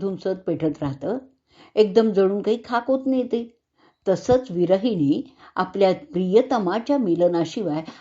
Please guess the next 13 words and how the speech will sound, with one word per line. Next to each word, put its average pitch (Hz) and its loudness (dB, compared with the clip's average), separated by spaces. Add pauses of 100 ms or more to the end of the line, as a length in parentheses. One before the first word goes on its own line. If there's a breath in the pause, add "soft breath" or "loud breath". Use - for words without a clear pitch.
आतल्या 202 0
आत, 156 0 (100)
आतल्या 190 2
आत 160 0
जळत 202 0
राहते. 262 -4 (480 loud breath)
दिवसेंदिवस 220 2
हा 190 2
विरह 180 0 (680 soft breath)
सहनशक्तीच्या 254 2
पलीकडे 185 0
झालेला 151 -2
आहे - -14